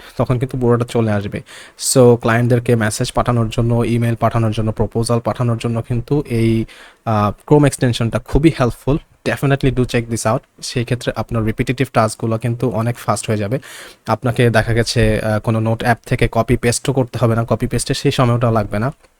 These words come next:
আপনি just এখানে একবার সেভ করে রাখবেন and you're good to go। আহ, just আপনি শর্টকাট দিবেন,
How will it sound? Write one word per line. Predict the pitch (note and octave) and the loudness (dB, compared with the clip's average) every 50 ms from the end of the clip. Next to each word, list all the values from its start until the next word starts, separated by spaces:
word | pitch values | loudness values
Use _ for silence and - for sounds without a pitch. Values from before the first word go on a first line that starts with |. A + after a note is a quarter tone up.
| _ _ _ _ _ _ _ - | _ _ _ _ _ _ _ -4
আপনি | - D#3+ - C#3 | -2 0 2 2
just | B2+ C#3 C3+ - | 2 2 2 2
এখানে | C3 A#2+ C#3 C#3+ - | 2 2 2 2 2
একবার | - A2 A2 A2 A#2 C3 C3 | 0 -2 -2 0 0 0 2
সেভ | - - C#3+ C3+ - | 2 2 2 0 0
করে | - C#3 C3 | -2 0 0
রাখবেন | B2 B2 A#2+ A#2 A#2+ C3 C#3 D3 D3 - - - | 2 2 0 0 0 -2 -2 -2 -2 -4 -6 -6
and | A2 A2+ | -4 -2
you're | A2 A2 A2 A2 | -2 -2 -2 -2
good | A#2+ A2 - A#2+ | -4 -4 -2 -4
to | G#2 | -4
go। | G#2 | -4
আহ, | G2 G#2+ - - - - - - - _ - B2 A#2+ A#2 A#2 A2+ | -4 -6 -8 -12 -20 -20 -20 -20 -16 _ -2 2 2 2 2 2
just | A2+ D#3 C#3+ - - | 4 4 4 4 2
আপনি | C#3+ - C#3+ | 0 -2 0
শর্টকাট | - C3+ C3 - - D3 C3+ | 0 0 0 2 2 0 0
দিবেন, | C3 C#3 C3+ C#3+ D3 D3+ | 2 2 2 4 2 2